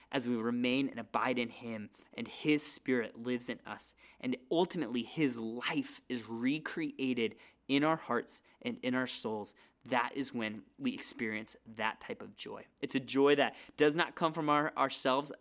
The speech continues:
nothing that we can come up with on our own. We're desperate and dependent. Apart from him, we can do nothing.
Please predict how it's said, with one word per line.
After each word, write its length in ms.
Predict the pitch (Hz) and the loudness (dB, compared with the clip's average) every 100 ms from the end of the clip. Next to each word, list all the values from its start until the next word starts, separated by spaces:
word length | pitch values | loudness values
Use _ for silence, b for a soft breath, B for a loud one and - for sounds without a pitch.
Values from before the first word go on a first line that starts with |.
| - | -8
nothing 520 | 135 135 139 151 160 | -4 2 2 2 0
that 140 | 156 127 | 0 2
we 120 | 135 | 0
can 140 | 139 | 0
come 200 | 139 135 | -4 -4
up 100 | 127 | -4
with 140 | - 135 | -4 -2
on 80 | |
our 180 | 135 131 | 0 0
own. 160 | 113 104 B B B B | -2 -8 B B B B
We're 100 | 135 | 4
desperate 480 | 135 139 - 139 127 | 4 2 2 0 0
and 80 | |
dependent. 400 | 131 - 131 117 | -4 -2 -2 -2
Apart 320 | - - 127 - | -2 0 0 0
from 220 | 135 123 | -6 -4
him, 240 | 123 110 | -4 -2
we 100 | 120 | -4
can 180 | 120 123 | -4 -6
do 120 | 113 | -6
nothing. 380 | 110 110 110 | -8 -8 -10